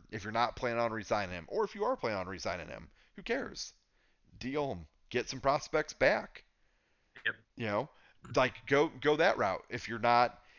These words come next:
Speaker 1: if you're not wanting to trade away your future, and you're not gonna bring in pieces to make a difference here,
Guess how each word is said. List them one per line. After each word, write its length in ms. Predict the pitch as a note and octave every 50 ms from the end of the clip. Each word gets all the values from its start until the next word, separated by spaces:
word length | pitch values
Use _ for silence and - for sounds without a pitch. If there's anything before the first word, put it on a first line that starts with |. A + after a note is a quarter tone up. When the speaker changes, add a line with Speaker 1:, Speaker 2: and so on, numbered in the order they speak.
| - - -
Speaker 1:
if 140 | C3 A2
you're 100 | C3+ C#3+
not 240 | C#3+ D3 D3+ D#3 D#3
wanting 260 | D3 D3+ D3+ D3+ C#3+
to 60 | B2 A2+
trade 440 | - - - - A#2 A#2+ C3+ C#3
away 540 | C3 A2 F#2+ G#2+ A2+ C3 D#3 C#3+ C3+ B2+ A#2+ G#2+
your 100 | G#2 G#2
future, 640 | - - F2+ F2+ E2 - - F#2+ F2+ F#2 G#2 A#2 _ _ _ _ _ _ _ _ _ - - -
and 180 | C3 B2 A2
you're 140 | G2+ G#2 G#2+
not 220 | A2 A2+ A#2 A2+
gonna 160 | - C3 A#2 G#2
bring 380 | F2 - G2+ A2 A#2+ B2 B2 A2
in 180 | B2 A#2+ A2
pieces 580 | G2 - A#2 A2 G#2 - - A#2 G#2+ G2 - - -
to 120 | - B2+
make 280 | A2+ G2+ G#2 G#2+ G#2 -
a 60 | G#2+
difference 500 | F2+ - A2 - - G2 F#2+ F2+ - -
here, 500 | - E3+ D#3 A#2 F#2+ F#2 F#2 F2+ F2+